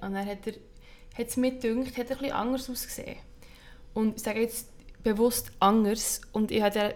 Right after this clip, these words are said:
ich habe dieser Person zuerst, weil da habe ich wirklich so gedacht, «Ah, nein, es ist so egal.» Es kommt eigentlich nicht darauf an. Man kann sagen,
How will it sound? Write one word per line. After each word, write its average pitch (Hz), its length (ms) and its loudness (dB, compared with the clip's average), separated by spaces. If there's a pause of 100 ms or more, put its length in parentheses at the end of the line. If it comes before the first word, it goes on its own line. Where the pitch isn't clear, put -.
ich 220 60 2
habe 214 120 2
dieser 214 100 2
Person 226 420 0
zuerst, 220 240 -2
weil 202 160 -2
da - 180 -6
habe 208 200 -2
ich 202 80 -2
wirklich 247 200 2
so 240 80 0
gedacht, 220 280 0 (120)
«Ah, 320 260 4 (580)
nein, 220 320 -2 (1040)
es 233 100 -2
ist - 140 2
so 220 100 2
egal.» 226 400 0 (1000)
Es - 100 -4
kommt 233 140 0
eigentlich 233 160 4
nicht 247 180 4
darauf 226 140 -4
an. 240 200 -2 (360)
Man 240 140 2
kann 262 120 4
sagen, 262 400 2